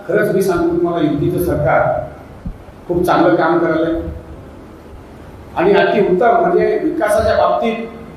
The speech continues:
खूप चांगलं काम आलंय. मुंबईमध्ये बघा, आज मुंबईमध्ये एखाद्या आपण सिंगापूरला वगैरे कुठं तर लंडन, लंडनमध्ये गेला तर का वाटतं, सगळे ब्रिज, ब्रिज सगळे करून. आता एअरपोर्टहून जर इकडं जर मुंबईत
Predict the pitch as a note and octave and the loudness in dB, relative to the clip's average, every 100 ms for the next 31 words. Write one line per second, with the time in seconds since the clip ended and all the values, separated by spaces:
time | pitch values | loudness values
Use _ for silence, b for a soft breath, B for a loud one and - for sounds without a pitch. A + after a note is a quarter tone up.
0 | - - - - - - - A3+ G3+ G3+ | -20 -20 -20 -20 -20 -2 0 2 4 4
1 | - - D4+ - D#4 F4 G#3 G3+ G3+ G3 | 4 4 2 0 0 0 0 0 -2 -2
2 | F3+ - E3+ D3 D#3 E3 F#3+ - F3+ F#3 | -2 -2 -2 -4 -6 -2 -2 -2 -4 -4
3 | F3 F3 E3+ E3 D3+ D#3+ E3+ E3+ E3+ D#3+ | -2 -2 -4 -6 -2 -2 -2 -4 -6 -4
4 | E3 E3 D#3 - C#3+ D#3 D#3 D#3 D3+ D3+ | -6 -8 -6 -4 -2 -2 -2 -2 -2 -4
5 | D3 C3 - - - C#3 C#3+ - - B2+ | -6 -8 -12 -16 -6 -2 0 0 -2 0
6 | A2 - - - - - - F3 G3 E3 | 0 -2 -10 -6 -8 -8 -2 0 2 2
7 | E3 E3 D3+ D3+ D3+ C#3+ C3+ C3+ G#2+ - | 2 2 0 -2 0 0 -2 -2 -8 -10
8 | - - D3 G3 F#3+ E3 - - - - | -18 -8 -2 2 2 2 -2 -6 -12 -20
9 | - D#3 F#3+ G3+ G#3 G3+ F#3 E3 D#3+ G#3 | 0 2 2 2 2 2 2 2 2 0
10 | G3+ G3 F#3+ F3 F#3 F#3 - D3+ | 0 0 -2 -2 0 0 -2 -8